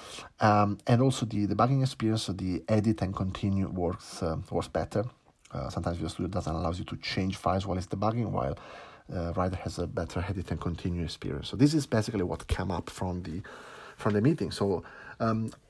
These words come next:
honestly, personally, the biggest th-, reason why I'm considering Rider, at least, you know, as an additional tool in my toolbox,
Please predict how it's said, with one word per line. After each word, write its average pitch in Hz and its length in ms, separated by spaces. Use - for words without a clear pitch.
honestly, 160 360
personally, 127 480
the 107 140
biggest 120 640
th-, - 600
reason 113 300
why 98 280
I'm 98 240
considering 98 560
Rider, 98 460
at - 220
least, - 260
you 98 80
know, 90 80
as 92 120
an 90 100
additional 104 440
tool 104 320
in 101 120
my 95 160
toolbox, 123 520